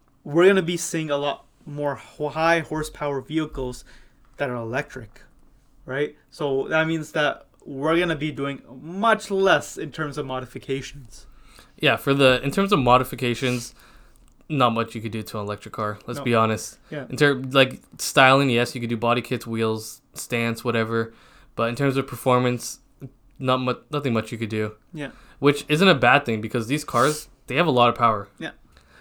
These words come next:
Speaker 2: But yeah, that's about it for today. I think th-, this week, the main focus was on the Mustang Mach-E and the Cybertruck. So definitely let us know which one is your favorite in terms of that.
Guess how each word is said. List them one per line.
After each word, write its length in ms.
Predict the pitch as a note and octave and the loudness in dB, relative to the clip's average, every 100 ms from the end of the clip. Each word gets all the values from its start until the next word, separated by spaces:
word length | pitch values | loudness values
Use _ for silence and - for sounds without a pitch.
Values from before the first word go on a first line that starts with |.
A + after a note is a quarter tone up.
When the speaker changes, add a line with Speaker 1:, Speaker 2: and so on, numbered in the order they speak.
| _ | _
Speaker 2:
But 120 | D#3 | 4
yeah, 100 | D#3+ | 6
that's 180 | C#3 D3 | 6 4
about 180 | E3+ D#3+ | 4 4
it 140 | D3 | 4
for 160 | - D3 | 0 0
today. 420 | D3 C3+ C#3+ D3 - - _ _ - | 2 4 6 4 -2 -20 _ _ -2
I 80 | |
think 320 | D3+ G3+ F#3+ - _ | 2 2 2 -10 _
th-, 140 | D3+ C3+ - E3 | -16 -16 -12 -6
this 240 | D3 E3 - | 2 2 4
week, 280 | D3+ E3 - - | 2 0 -2 -4
the 80 | C3+ | 0
main 260 | B2+ C3+ C#3 | 4 4 6
focus 400 | C3+ C3 C3+ - | 4 2 0 -2
was 160 | B2 | 2
on 140 | A#2+ A#2 | 4 4
the 80 | |
Mustang 340 | A#2 A#2 - A#2+ | 2 0 -2 -2
Mach-E 560 | A#2 A2 - B2+ B2 - | 0 -2 -4 -6 -6 -4
and 320 | B2 A#2 A2+ | -2 0 -2
the 60 | A2 | -4
Cybertruck. 640 | - B2 B2 B2 C3+ C3 - _ _ _ - _ _ | 0 2 2 2 2 2 -2 _ _ _ -20 _ _
So 560 | - - B2+ B2 A#2+ - _ _ _ - | -8 0 4 4 2 -4 _ _ _ -6
definitely 340 | C3+ D3+ E3+ D3+ | 4 4 6 8
let 120 | C#3+ | 8
us 100 | D3 | 8
know 140 | C#3+ C3+ | 6 6
which 240 | C#3 - | 4 4
one 260 | C#3 C3 B2+ - | 2 2 -2 -4
is 140 | B2+ | -2
your 80 | A#2+ | -2
favorite 520 | - C3+ C3+ C#3 C#3+ | 2 2 4 4 2
in 60 | B2+ | 0
terms 220 | C3 B2 | -6 -4
of 100 | A#2 | -2
that. 340 | A#2+ B2 B2 | 2 4 2